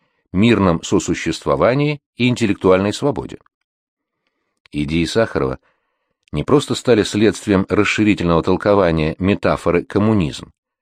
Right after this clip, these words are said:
они были формулой, в которую эта метафора вылилась. Поэтому репрессии против Сахарова означали, что партия к шестьдесят восьмому изжила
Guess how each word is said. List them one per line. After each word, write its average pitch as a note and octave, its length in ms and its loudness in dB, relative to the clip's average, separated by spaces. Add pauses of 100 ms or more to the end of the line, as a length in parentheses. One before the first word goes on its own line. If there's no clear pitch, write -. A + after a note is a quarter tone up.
(340)
они C#2 160 -4
были G2+ 300 2
формулой, F2 720 0 (360)
в - 80 -20
которую D#3+ 420 2
эта C#3 220 2
метафора G2+ 600 2
вылилась. E2+ 560 -2 (1120)
Поэтому C3+ 420 2
репрессии C3 560 2
против A#2+ 440 0
Сахарова D#3+ 640 -2
означали, C#2+ 560 -2
что - 240 0
партия E2 540 0
к - 60 -12
шестьдесят C#2+ 500 -4
восьмому D2 680 -4 (540)
изжила G2+ 600 2